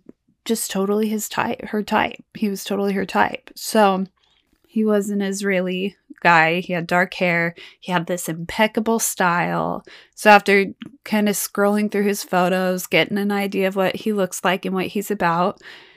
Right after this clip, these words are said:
she reads his bio and then she clicks on the link that takes her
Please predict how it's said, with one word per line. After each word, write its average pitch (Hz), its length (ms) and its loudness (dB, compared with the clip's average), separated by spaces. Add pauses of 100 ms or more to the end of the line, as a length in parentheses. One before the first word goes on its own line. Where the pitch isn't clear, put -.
(140)
she - 220 0
reads 196 260 0
his 220 160 -2
bio 190 400 4
and 220 160 2
then 190 120 0
she 202 180 -2
clicks 180 360 0
on 196 140 4
the 190 80 0
link 185 520 -2
that 180 300 6
takes - 440 -2
her 185 400 0